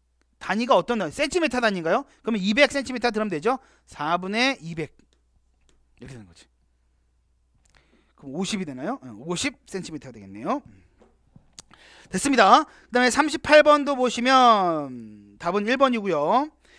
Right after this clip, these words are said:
그 다음에 삼십구 번도, 어, 치수구의 유입속도, 어, 보통 이 번을 답으로 하셔야 되고요. 사십 번 봅니다.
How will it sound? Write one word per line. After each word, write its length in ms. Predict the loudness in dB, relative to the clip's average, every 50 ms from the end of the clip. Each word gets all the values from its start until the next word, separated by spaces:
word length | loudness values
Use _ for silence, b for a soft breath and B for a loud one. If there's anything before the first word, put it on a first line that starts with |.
| b b b b b b b
그 60 | 0
다음에 460 | 2 2 2 4 2 2 2 0 -2 -2
삼십구 420 | -2 -4 -4 -4 -6 -8 -8 2
번도, 640 | 2 2 2 4 2 2 2 4 2 2 0 -2 -6 _ _ _ _
어, 200 | -8 -6 -6 -6 -8
치수구의 600 | -8 -10 -8 -8 -8 -6 -4 2 4 4 4 4
유입속도, 640 | 0 -2 -4 -4 -6 -8 -4 -2 -2 -2 -2 -4 _
어, 220 | -12 -10 -10 -10 -10
보통 220 | -14 -16 -14 -12 -8
이 120 | -6 -2 0
번을 240 | 2 2 2 2
답으로 240 | 0 0 0 0 -2
하셔야 180 | -2 -2 -4 -8
되고요. 640 | -10 -10 -8 -8 -8 -4 -2 0 0 0 -2 -6 -10 _ _ _ _ _ _ _ _ _ b b b b b b b b b b
사십 460 | -12 -2 2 6 6 6 6 4 0
번 100 | 0 0
봅니다. 520 | 0 0 0 0 2 2 2 2 2 0